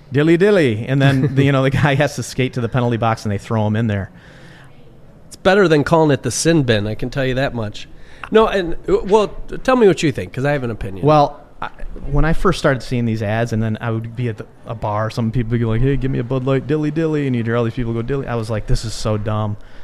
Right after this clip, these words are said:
Speaker 1: I hate this." But this is so brilliant.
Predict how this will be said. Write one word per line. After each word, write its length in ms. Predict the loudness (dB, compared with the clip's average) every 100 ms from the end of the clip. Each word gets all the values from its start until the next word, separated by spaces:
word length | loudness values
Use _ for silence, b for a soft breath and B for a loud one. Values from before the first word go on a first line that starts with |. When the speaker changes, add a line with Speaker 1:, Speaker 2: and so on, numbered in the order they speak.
| b -4
Speaker 1:
I 100 | -4
hate 260 | -2 -4
this." 300 | -4 -6 -8 -16 B B -4
But 280 | -2 -2 0
this 240 | 0 0
is 80 | -2
so 340 | -4 0 2 2
brilliant. 600 | 2 4 4 4 2